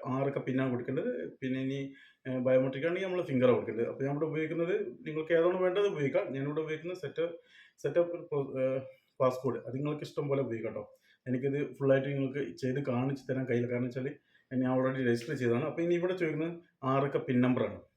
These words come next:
ഒരു, ഇതിൻ്റെ ഒരു ലോക്ക് കോഡാണ്. അതായത് നമുക്ക് ഈ ആപ്ലിക്കേഷൻ ഒപ്പം ഉപയോഗിക്കുമ്പോൾ നമുക്ക് ഇതിൻ്റെ ഈ ലോക്ക് നമ്മോട് ചോദിക്കും. അപ്പോൾ നമുക്കിവിടെ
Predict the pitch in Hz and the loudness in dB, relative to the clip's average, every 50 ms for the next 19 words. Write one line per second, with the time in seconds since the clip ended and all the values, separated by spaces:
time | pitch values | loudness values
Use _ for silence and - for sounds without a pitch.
0 | _ _ - 131 131 139 139 143 135 - 131 143 139 135 143 147 147 151 151 160 | _ _ -4 0 2 2 2 2 0 -2 -2 -4 -4 -4 -4 -4 -4 -4 -4 -6
1 | 165 - - 175 175 170 160 - - - 170 165 147 135 - 160 160 135 139 139 | -6 -6 -2 2 2 4 2 2 2 2 2 4 4 2 2 2 0 2 2 0
2 | 147 156 143 135 135 135 - 151 143 143 143 139 139 139 139 139 143 143 120 - | 0 0 -2 -2 -4 -4 -4 -4 -4 -2 -2 -2 0 0 -2 -2 -2 -4 -4 -4
3 | 151 139 131 135 131 123 127 131 135 156 - - - - - - _ - 127 127 | -6 -2 0 0 0 0 -2 -4 -4 -4 -6 -8 -16 -20 -20 -14 _ -6 -4 -2
4 | 135 139 139 139 143 139 131 123 127 131 127 - - - 120 131 127 123 123 120 | 0 0 2 2 2 2 4 4 4 4 2 0 -2 -6 -4 -4 -2 -2 -2 -2
5 | 120 - 120 113 113 - - - 120 120 - 135 135 135 131 143 139 156 185 | -2 -4 -4 -4 -4 -6 -8 -10 -10 -8 -6 -4 -4 -4 -2 -2 0 0 -2